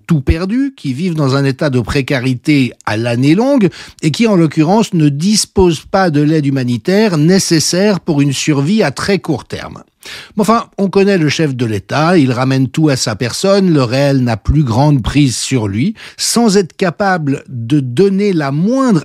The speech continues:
attention empathique à ce qui était dit, c'était juste du one-man show comme nous en avons l'habitude. Et Alexis Poulain résume l'opération en une phrase qui fait mouche,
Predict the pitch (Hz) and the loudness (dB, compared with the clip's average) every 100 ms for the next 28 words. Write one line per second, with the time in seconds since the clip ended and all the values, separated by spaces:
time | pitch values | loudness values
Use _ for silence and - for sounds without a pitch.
0 | - 185 - 175 - - 180 - 196 196 | -2 -4 -2 -2 -2 -2 -4 0 0 2
1 | - 160 - 196 170 123 107 - 180 147 | 0 -2 -2 -2 -2 -4 -8 -2 0 2
2 | 131 107 98 123 135 117 117 113 117 175 | -2 -4 -2 -2 -2 -6 -4 -2 0 0
3 | 156 101 98 95 120 165 156 147 135 120 | -2 -4 -4 -2 0 2 2 0 -2 -4
4 | - 127 113 185 180 160 143 160 139 127 | -2 -2 -2 -2 0 0 0 0 -2 -2
5 | 113 104 101 - - _ 101 139 170 123 | -4 -6 -8 -12 -20 _ -2 2 2 0
6 | 90 95 113 123 127 - - 254 233 220 | -6 -6 -4 -4 -6 -12 -10 -2 0 0
7 | 190 - 190 202 202 202 170 135 214 185 | 0 0 -2 -2 -2 0 -2 -2 -2 0
8 | 220 240 214 185 190 196 202 165 160 - | 0 2 2 4 2 2 0 0 -2 -2
9 | 180 143 131 185 165 - 160 135 123 220 | -2 0 0 0 0 -2 -2 -2 0 -2
10 | 214 143 120 135 156 - | 0 0 0 0 0 0